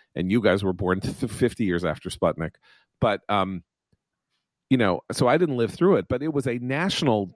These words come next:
frenzy terror situation,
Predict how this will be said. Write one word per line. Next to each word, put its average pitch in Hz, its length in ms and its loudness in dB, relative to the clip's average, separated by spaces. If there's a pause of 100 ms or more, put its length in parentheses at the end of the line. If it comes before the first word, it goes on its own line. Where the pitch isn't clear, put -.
(160)
frenzy 147 500 0
terror 107 540 2 (840)
situation, - 760 0